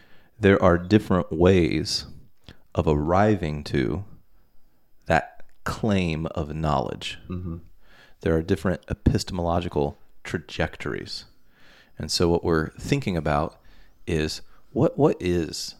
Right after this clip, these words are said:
Speaker 1: the modern average American person who is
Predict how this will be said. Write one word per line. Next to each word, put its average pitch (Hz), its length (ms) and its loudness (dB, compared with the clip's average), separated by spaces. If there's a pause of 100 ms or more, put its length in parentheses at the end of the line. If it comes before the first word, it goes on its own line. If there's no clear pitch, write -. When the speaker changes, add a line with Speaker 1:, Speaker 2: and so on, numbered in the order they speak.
(160)
Speaker 1:
the 85 120 -2
modern 87 840 -4 (1400)
average 92 580 -2
American 87 560 -6
person - 600 -6 (1300)
who 87 300 2
is 80 420 -2